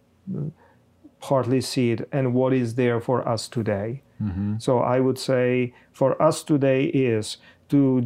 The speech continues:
Speaker 1: gently demythologize this virginal birth of Jesus, see it within this broader context. That's one thing.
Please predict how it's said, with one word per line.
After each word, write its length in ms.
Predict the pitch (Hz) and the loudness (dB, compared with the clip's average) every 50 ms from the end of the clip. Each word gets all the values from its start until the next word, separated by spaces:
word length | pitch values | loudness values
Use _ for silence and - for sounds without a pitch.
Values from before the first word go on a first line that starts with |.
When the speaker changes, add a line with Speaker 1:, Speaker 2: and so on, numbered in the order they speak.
| 113 | -2
Speaker 1:
gently 560 | 110 110 120 135 160 165 170 160 - 160 151 139 | -4 -2 2 2 2 2 2 2 4 4 4 4
demythologize 1600 | 120 117 120 147 165 170 170 170 160 147 - 147 143 131 123 123 120 110 120 110 104 98 95 92 95 101 117 123 - - - - 135 | 2 2 4 4 4 6 4 2 2 0 0 0 2 2 2 2 2 0 0 0 2 0 0 0 -2 -4 -4 -6 -8 -10 -10 -8 -4
this 240 | 123 123 113 - - | -4 -2 -2 -4 -4
virginal 580 | 123 113 120 139 147 135 - 143 156 151 151 147 | -4 -2 0 0 2 2 0 0 0 0 0 0
birth 420 | 131 107 120 117 117 120 120 - | 0 0 0 0 2 0 0 0
of 180 | 147 143 113 117 | 0 -2 -2 -2
Jesus, 720 | 113 113 117 113 107 - - 110 104 120 123 - - - - _ _ - - - - _ _ - | -2 -2 -2 -2 -2 -2 -2 -2 -2 -2 -4 -6 -8 -10 -12 _ _ -20 -18 -18 -20 _ _ -14
see 360 | - - - 143 135 135 139 | -12 -4 -2 0 2 2 2
it 120 | 139 131 131 | 2 2 2
within 340 | 131 135 131 135 135 135 | 2 2 4 2 2 2
this 200 | 131 131 127 117 | 2 2 0 0
broader 400 | 123 120 120 117 113 117 123 131 | -2 -2 0 0 2 2 0 -2
context. 640 | 120 - 120 110 101 95 - 110 104 107 - - - | -2 -2 -2 -4 -2 -4 -4 -6 -6 -6 -10 -8 -4
That's 260 | - 117 107 - - | -4 -4 -4 -4 -4
one 200 | - 117 110 110 104 | -2 -2 -2 -2 -4
thing. 340 | - - - - 135 127 | -4 -6 -6 -6 -6 -8